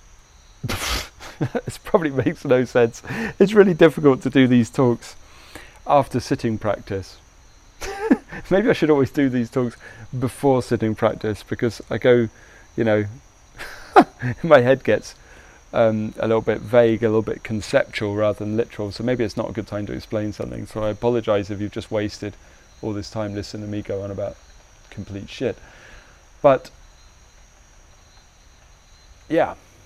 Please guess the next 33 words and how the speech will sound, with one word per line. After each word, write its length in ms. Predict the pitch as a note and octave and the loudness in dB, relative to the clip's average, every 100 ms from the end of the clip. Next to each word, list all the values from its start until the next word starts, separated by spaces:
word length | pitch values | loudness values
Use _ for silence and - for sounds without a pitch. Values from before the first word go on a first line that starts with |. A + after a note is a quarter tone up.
| - - - - | -20 -20 -14 -8
because 300 | B2+ F3+ D3+ | 0 0 2
consciousness 560 | F3+ D3 D3 C3+ B2+ | 0 0 -2 -4 -2
one 160 | C#3 B2+ | 0 0
and 120 | A2+ | -2
three 420 | - D3+ A#2 G#2 - - | -2 0 0 -4 -10 -10
are 80 | |
starting 360 | - - C3+ A#2+ | -2 2 2 0
to 40 | |
have 140 | A2 A2+ | -4 -6
a 60 | |
greater 340 | G#2 A#2 A#2 G2+ | -2 0 0 -2
degree 400 | A#2 G2+ G#2+ G#2 | -6 -4 -2 -2
of 100 | - | -4
communication, 760 | A2+ A2 A2 B2 A#2 - G2 - - - _ - _ - | -6 -6 -2 -2 -2 -6 -12 -14 -20 -20 _ -20 _ -4
now 200 | D3 F3 | 0 0
I'm 100 | D#3 | -2
changing. 500 | D#3+ D#3 G2+ - G#2+ - _ - - - - - - - - - - - - - - - - - - - - | 2 2 2 -6 -16 -20 _ -20 -20 -20 -20 -20 -20 -20 -20 -20 -20 -20 -20 -20 -20 -20 -20 -20 -20 -20 -14
Now 160 | D3+ G3+ | -4 -2
I'm 100 | C3 | -2
changing. 460 | - D#3 G#2+ F#2 G2 | -2 -2 -2 -6 -8
Now 100 | - | -4
there's 160 | G#3 D#3 | -2 -2
a 40 | |
transformation. 720 | D#3 E3+ D#3+ D3 D#3+ - G#2 - - - - | -4 -8 -6 -4 -4 -6 -12 -16 -20 -20 -6
Now 200 | D#3 A#3+ | -2 0
I'm 180 | C#3+ A#2+ | -2 -2
not 280 | D3 D3+ - | -2 -2 -2
Damo 400 | G#2+ F#2+ F#2+ F#2+ | -4 -4 -8 -8
any-, 180 | F2+ - | -8 -10
well, 100 | G2+ | -10
I'm 100 | E2 | -10
still 180 | - F#2+ | -8 -8
Damo, 360 | F2 F2 F2 | -6 -10 -10